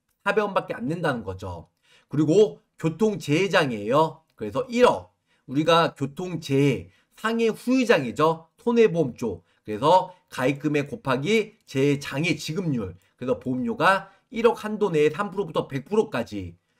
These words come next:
이천육백 원을 가입이 되고요. 골절 진단금 십만 원, 그 다음에 치아파절 포함해서 또 십만 원,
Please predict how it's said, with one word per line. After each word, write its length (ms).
이천육백 560
원을 160
가입이 280
되고요. 600
골절 360
진단금 540
십만 400
원, 300
그 80
다음에 160
치아파절 680
포함해서 720
또 120
십만 440
원, 200